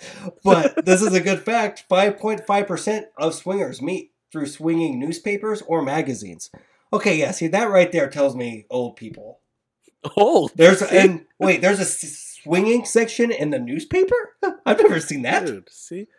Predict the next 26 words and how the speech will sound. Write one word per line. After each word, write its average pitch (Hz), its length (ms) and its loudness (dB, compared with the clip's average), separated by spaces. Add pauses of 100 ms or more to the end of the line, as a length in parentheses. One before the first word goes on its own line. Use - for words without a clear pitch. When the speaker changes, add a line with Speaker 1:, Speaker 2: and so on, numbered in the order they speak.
(140)
Speaker 1:
What 349 60 -4
are 359 40 -4
you 349 80 -8
Speaker 2:
That's 494 200 2
Speaker 1:
talking 233 80 -4
Speaker 2:
what 220 80 -2
Speaker 1:
about? 202 40 -2
Speaker 2:
I'm 185 80 -2
saying. 175 480 -6
It 135 260 -8 (1700)
<laughs> - 400 -16
Speaker 1:
Where 247 320 12
at, 247 300 4
where 226 180 4
is 220 160 2
that 214 200 4
in - 40 -8
the - 80 -10
fucking 185 320 -2
newspaper, 135 460 -10
<laughs> 120 100 -8
Ryan? - 380 -6 (1200)
Speaker 2:
The 101 300 -20
fucking 107 300 -8
wanted 117 340 -4
ads? 147 340 -6